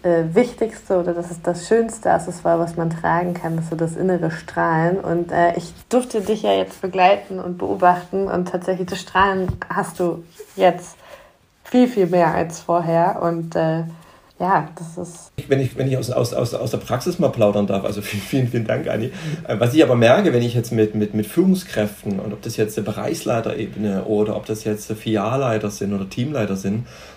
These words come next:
Speaker 2: was ich merke, wenn ich mein, wenn ich meine Workshops mache, wo es darum geht, äh, wer bin ich als Führungskraft, äh, das, das meiste Feedback am Ende des Tages ist oftmals, dass sie sagen, „Wow, äh,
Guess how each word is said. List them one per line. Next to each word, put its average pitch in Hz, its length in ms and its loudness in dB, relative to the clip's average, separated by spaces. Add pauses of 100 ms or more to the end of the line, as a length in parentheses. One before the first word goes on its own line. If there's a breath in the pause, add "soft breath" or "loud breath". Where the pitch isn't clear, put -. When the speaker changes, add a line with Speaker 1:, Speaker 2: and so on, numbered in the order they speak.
(120)
Speaker 2:
was 104 160 -4
ich 107 160 -6
merke, 117 380 4
wenn 107 100 6
ich 107 120 0
mein, 104 360 2
wenn 107 80 0
ich 101 120 -2
meine 101 240 0
Workshops 139 440 -2
mache, 95 320 -4
wo 101 60 -8
es 95 100 -8
darum 123 320 -2
geht, 110 320 -2
äh, 107 140 -4 (500 loud breath)
wer 104 140 0
bin 120 140 2
ich 160 120 0
als 117 100 -2
Führungskraft, 165 720 0 (460 loud breath)
äh, 110 200 -4
das, - 220 -6 (240)
das - 160 -4
meiste 160 320 4
Feedback 185 340 0
am 107 120 0
Ende 107 180 0
des 104 140 -10
Tages 156 480 -2
ist 123 180 -8
oftmals, 143 380 -4
dass 127 80 -8
sie 117 60 -8
sagen, 107 380 -4
„Wow, 113 460 6 (720 loud breath)
äh, 123 80 -6